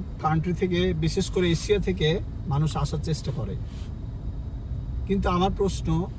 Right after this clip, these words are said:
কেন কানাডাতে আসতেই হবে? নিশ্চয় ভিতরে কোনো কারণ আছে। এবং কানাডা লাইফটা কেমন, আমার রিয়েল লাইফ এক্সপিরিয়েন্স থেকে আমি আপনাদেরকে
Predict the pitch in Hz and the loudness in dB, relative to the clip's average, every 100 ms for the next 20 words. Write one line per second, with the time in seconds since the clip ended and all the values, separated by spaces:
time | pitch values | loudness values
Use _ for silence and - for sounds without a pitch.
0 | - 175 185 190 175 175 165 160 151 - | -4 0 2 2 0 0 0 0 0 0
1 | 165 143 120 104 - - - - - - | 2 2 2 -2 -4 -6 -6 -6 -4 2
2 | 170 - 190 180 160 185 180 170 160 143 | 2 4 2 4 4 2 2 2 0 2
3 | 135 127 117 - - - - - - - | 0 0 0 -4 -4 -6 -6 -6 -6 -8
4 | - - - - - 147 143 175 170 180 | -8 -8 -6 -6 -4 0 2 2 2 4
5 | 170 170 - 175 165 151 147 101 80 - | 4 2 2 2 4 4 4 0 -4 -6
6 | - - - - - - 143 156 147 160 | -6 -6 -6 -6 -6 -2 4 4 6 4
7 | 165 165 165 170 - - - - - 143 | 4 4 4 2 0 -6 -6 -6 -4 -2
8 | - - 170 170 - 151 160 147 185 - | -2 0 2 2 2 -2 2 0 0 -6
9 | - - - - - - 135 151 147 - | -6 -6 -6 -6 -6 -2 2 2 2 2
10 | 156 156 139 | 2 2 2